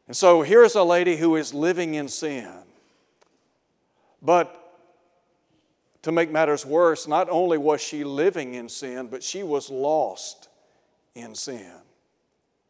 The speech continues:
You know, if you go back to the old law, and the Samaritans,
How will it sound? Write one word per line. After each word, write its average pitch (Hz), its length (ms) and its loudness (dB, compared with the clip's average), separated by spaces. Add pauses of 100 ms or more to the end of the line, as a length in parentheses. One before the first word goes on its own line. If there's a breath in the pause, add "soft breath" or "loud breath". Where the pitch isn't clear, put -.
(1120)
You - 60 -6
know, 185 80 2
if 147 80 -6
you 151 60 -8
go 170 100 4
back 160 260 4
to 151 80 -6
the 135 80 2
old 143 260 4
law, 123 380 4
and 127 320 -4 (100)
the 143 120 -6
Samaritans, 147 960 -2